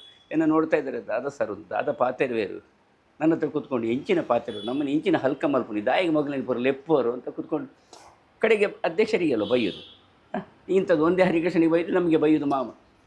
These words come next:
ನಾನು ವೇದಿಕೆಯಲ್ಲಿ ಮಾತ್ರ ಚೆನ್ನಾಗಿ ಮತ್ತೆ ಹೇಳಿದೆ, "ಅದು ಯಾವುದು ಗೊತ್ತಿಲ್ಲ, ಉಡುಪಿಯ ಕತೆ ಒಂದು, ಅಂಬಲಿ ಮತ್ತು ರೊಟ್ಟಿ ಯಾವುದು ಸಮರ್ಪಣೆ ಮಾಡಿ ನಮಗೆ ಅದು ಎಲ್ಲದರೊಟ್ಟಿಗೆ ಬಡಿಸೋದು ಒಂದು ಭಾಗ,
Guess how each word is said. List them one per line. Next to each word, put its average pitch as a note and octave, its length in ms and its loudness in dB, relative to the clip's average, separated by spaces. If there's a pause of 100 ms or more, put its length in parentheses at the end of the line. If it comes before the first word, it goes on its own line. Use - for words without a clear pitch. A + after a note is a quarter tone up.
(160)
ನಾನು B2 260 -2
ವೇದಿಕೆಯಲ್ಲಿ C3+ 540 2
ಮಾತ್ರ B2+ 320 0
ಚೆನ್ನಾಗಿ A#2+ 380 -2
ಮತ್ತೆ G#2+ 260 -4
ಹೇಳಿದೆ, G#2 280 -4 (440)
"ಅದು F#2+ 120 -10
ಯಾವುದು G#2+ 300 2
ಗೊತ್ತಿಲ್ಲ, A2 640 0 (100)
ಉಡುಪಿಯ C3+ 400 2
ಕತೆ D3 240 0
ಒಂದು, C3 320 2 (800)
ಅಂಬಲಿ C3+ 340 4
ಮತ್ತು C#3 280 2
ರೊಟ್ಟಿ C3 280 0
ಯಾವುದು B2+ 360 0 (680)
ಸಮರ್ಪಣೆ C#3 420 2
ಮಾಡಿ C3 280 2
ನಮಗೆ C3 220 0
ಅದು B2+ 300 0
ಎಲ್ಲದರೊಟ್ಟಿಗೆ B2+ 500 0
ಬಡಿಸೋದು B2+ 400 2
ಒಂದು B2+ 180 2
ಭಾಗ, A#2 260 2